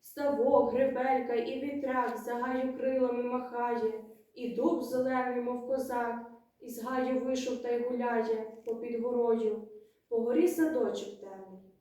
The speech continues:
а в садочку лежать собі у холодочку, мов у раю мої старі.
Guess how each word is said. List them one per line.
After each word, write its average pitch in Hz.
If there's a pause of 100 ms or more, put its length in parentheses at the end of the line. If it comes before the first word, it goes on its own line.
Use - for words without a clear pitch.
(340)
а 220
в 214
садочку 262 (200)
лежать 269
собі 254
у 254
холодочку, 233 (640)
мов 226
у 277
раю 226 (140)
мої 202
старі. 226